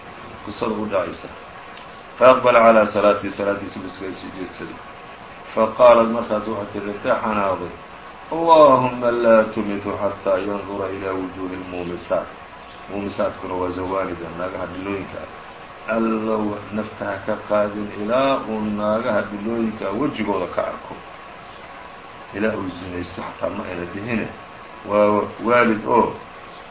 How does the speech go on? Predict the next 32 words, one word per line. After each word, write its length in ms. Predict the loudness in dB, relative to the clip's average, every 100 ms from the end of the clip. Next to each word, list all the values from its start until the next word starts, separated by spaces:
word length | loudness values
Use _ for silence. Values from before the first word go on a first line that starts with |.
| -18 -18 -18 -16 -16 -16 -18 -18 -4
oo 160 | 2
naxariisato 760 | 2 2 0 -2 0 2 2 0
in, 180 | -4 -6 -6 -12 -8
in 200 | -6 -2
Alla 240 | 0 0
tusiyo 440 | -2 -8 -4 2 4
wejigooda 580 | 4 0 -2 0 -2 -6 -12 -16 -18 -18 -12
ayay 220 | -2 0
ku 120 | 2 0
habaartay, 440 | 0 -2 -2 4
Allana 220 | 6 6
waa 140 | 4 2
ka 100 | -2
aqbali 320 | -2 -8 -10
doonaa. 360 | -10 -12 -12 -14 -16 -16 -16 -16 -18 -18 -18 -2
Fatadaakara 1400 | 0 2 4 6 8 8 6 4 4 8 8 8 4 -2 -14
banuu 340 | 0 2 2 2
Israa'iil, 800 | 0 0 6 6 6 2 2 2 -4 -12 -18 -14
kii 220 | -8 -2
baa 140 | 0 0
marka 220 | -2 -8
qisadaasaa 500 | -10 -6 -4 -4 -4
dhici 260 | -4 -6
doonto, 540 | -4 -4 -2 2 2 2 -8 -16 -18 -18 -16
siday 220 | -6 -2 0
ku 120 | 2
dhacdayna 440 | 2 4 2 0
waxa 280 | 4 6 6
ahayd, 180 | 4 2
banuu 280 | -2 -2 -4
Israa'iil 540 | -2 0 2 0 -4
baa 320 | 4 8 8